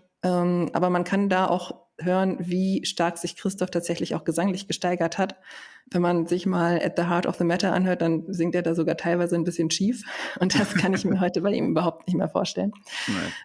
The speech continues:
Speaker 1: Ähm, und auch die Riffs sind jetzt wesentlich filigraner und technischer. Und, ähm, dass N S O K von Nico am Schlagzeug sehr profitieren, brauchen wir, glaub ich, nicht zu erwähnen. Also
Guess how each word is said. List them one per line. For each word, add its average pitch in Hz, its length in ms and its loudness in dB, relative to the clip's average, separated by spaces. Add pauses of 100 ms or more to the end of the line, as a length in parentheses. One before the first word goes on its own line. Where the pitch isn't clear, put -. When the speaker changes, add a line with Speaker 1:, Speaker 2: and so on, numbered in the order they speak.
(180)
Speaker 1:
Ähm, 175 580 0
und 170 160 2
auch 175 80 2
die 175 140 0
Riffs 170 240 0
sind 160 100 2
jetzt 156 180 -2
wesentlich 160 360 0
filigraner 165 500 0
und 156 140 -2
technischer. 170 560 -4 (920)
Und, 160 480 0
ähm, 160 420 0
dass 160 220 0
N 175 180 0
S 180 100 -2
O 170 60 -2
K 175 460 0
von 175 440 0 (300)
Nico 202 260 0
am 180 140 0
Schlagzeug 190 440 0
sehr 170 200 2
profitieren, 175 560 -2
brauchen 170 220 0
wir, 175 100 0
glaub 151 140 2
ich, 160 100 -2
nicht 165 160 -2
zu - 100 -4
erwähnen. 160 300 0
Also 156 240 0